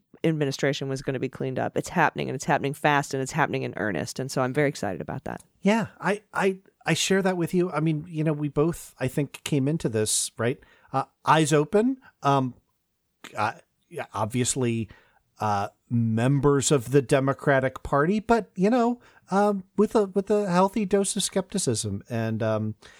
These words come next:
Speaker 2: you know, so far it's, it's nice to feel optimistic again. So how about, how about we put, we,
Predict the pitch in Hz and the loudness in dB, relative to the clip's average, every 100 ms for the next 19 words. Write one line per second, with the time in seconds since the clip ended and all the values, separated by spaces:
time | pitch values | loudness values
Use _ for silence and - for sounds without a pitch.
0 | - _ 139 131 120 - - 165 170 - | -20 _ 0 0 0 -2 0 0 0 0
1 | 147 147 139 139 - 131 - - - 127 | 2 2 2 0 -4 -8 -8 -12 -10 -8
2 | - 127 120 139 - - - 139 - 131 | -6 -4 -2 0 -2 -4 -4 -6 -6 -2
3 | 123 113 110 - 139 107 107 - 104 - | -2 0 -4 -2 -4 -2 -4 -6 -8 -10
4 | 92 - 78 78 _ _ _ _ - - | -10 -8 -8 -10 _ _ _ _ -10 -6
5 | 87 82 82 - _ - 139 139 131 - | -6 -8 -12 -20 _ -2 0 2 -2 -10
6 | - 151 156 139 127 160 151 - 143 | -2 0 2 0 2 0 0 -2 -2